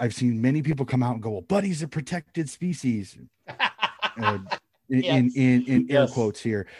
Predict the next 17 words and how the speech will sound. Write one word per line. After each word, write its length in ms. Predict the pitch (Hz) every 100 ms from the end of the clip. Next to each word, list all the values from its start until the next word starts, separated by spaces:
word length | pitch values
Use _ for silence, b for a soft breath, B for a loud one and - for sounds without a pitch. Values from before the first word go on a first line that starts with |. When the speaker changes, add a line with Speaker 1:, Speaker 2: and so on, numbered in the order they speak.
| B
Speaker 1:
"He's 180 | 185 180
a 40 |
protected 480 | - 190 208 190 190
species. 640 | - - 202 175 170 127
He's 140 | 160 156
kinda 240 | 170 175
like 180 | 170 160
the 100 | 156
New 80 | 165
York 260 | 180 165 165
Yankees, 440 | 170 - 143 113
that 120 | 120
they 100 | 131
always 380 | 143 202 208 165
get 240 | 196 180
the 60 | 170
calls." 520 | - 180 170 107 98